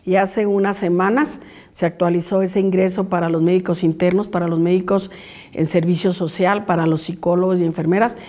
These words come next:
que están en servicio social, y que el ingreso ya sea, pues, algo más atractivo, porque a veces ni para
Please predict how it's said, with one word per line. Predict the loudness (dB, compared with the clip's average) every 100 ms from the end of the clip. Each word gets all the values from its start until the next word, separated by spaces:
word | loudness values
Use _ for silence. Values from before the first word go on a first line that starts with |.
| -20 -12
que | -6
están | 0 2
en | 2
servicio | 0 0 2 0
social, | 0 0 0 0 -4 -18 -20 -10
y | -6 -2
que | 0
el | 2
ingreso | 2 0 0 0
ya | 0 0
sea, | 0 2 2 0 -4 -16 -12
pues, | -6 -2
algo | -2 0
más | 2 2 0 -4 -10 -18 -6
atractivo, | -2 0 0 2 2 2 -6 -14 -6
porque | 0 2
a |
veces | 2 0 2
ni | 0
para | 0 0 2 2 2 2 0